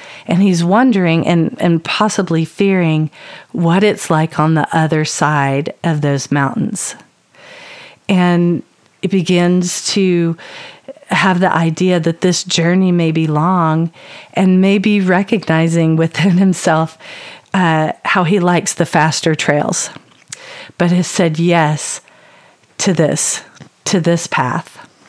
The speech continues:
And, and there's this, um, this idea that comes forth in Yahweh one, sorry, <laughs> Psalm one twenty-one,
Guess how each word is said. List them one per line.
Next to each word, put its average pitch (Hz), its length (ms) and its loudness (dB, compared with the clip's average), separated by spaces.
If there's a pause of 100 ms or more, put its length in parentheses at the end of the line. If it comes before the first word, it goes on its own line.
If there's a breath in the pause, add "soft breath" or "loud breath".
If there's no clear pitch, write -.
(1600 loud breath)
And, 170 560 2 (640 loud breath)
and 180 220 4
there's 165 320 0
this, 160 560 -2
um, 170 480 -2 (460 loud breath)
this 180 260 -2
idea 175 520 2
that 165 200 0
comes 165 340 -2
forth 160 300 -2
in 160 240 0
Yahweh 156 400 2
one, 151 320 0 (180)
sorry, 175 480 0
<laughs> - 0 -
Psalm 214 240 2
one 196 220 4
twenty-one, 165 580 0